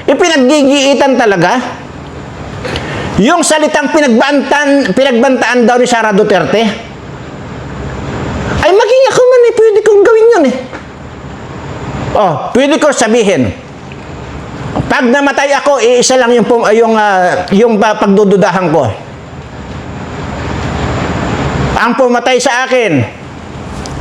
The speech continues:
ito pala si B M R o di kaya si K P L. Yan dalawa yan, no? Pag namatay ako, may kinausap na rin akong patayin nyo itong si P L at saka si B M R. So, wala pa, wala pa nangyayaring, hindi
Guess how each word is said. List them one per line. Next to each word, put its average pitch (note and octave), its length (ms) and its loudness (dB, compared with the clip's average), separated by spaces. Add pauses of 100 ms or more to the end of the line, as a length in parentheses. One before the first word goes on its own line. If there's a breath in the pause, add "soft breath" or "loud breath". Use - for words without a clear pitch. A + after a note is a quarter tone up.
ito G#3+ 240 2
pala A3+ 240 0
si G3 160 2
B G#3+ 240 2
M G3+ 80 -2
R G3 260 0
o F3+ 60 4
di F#3+ 80 4
kaya G3+ 160 4
si - 100 0
K F#3 220 0
P F#3 80 4
L. D3 480 2
Yan G3+ 160 4
dalawa G#3 320 4
yan, E3 160 0
no? D#3 160 2 (400)
Pag G#3+ 160 2
namatay C4 480 2
ako, A#3+ 80 2
may G3+ 160 2
kinausap G#3 480 2
na G#3+ 80 4
rin G#3 160 2
akong G3 320 2
patayin G#3+ 400 2
nyo G#3 320 2 (320 loud breath)
itong G3+ 340 2
si G3 140 2
P G3+ 320 2
L F#3+ 160 2
at - 80 -4
saka F3 240 0
si F3+ 160 4
B D#3+ 180 4
M D3+ 140 2
R. D#3+ 400 -4 (1300)
So, F#4 160 2
wala F#4+ 160 2
pa, F#4 240 0
wala A4 240 2
pa A4+ 160 0
nangyayaring, E4 640 2
hindi B3+ 160 4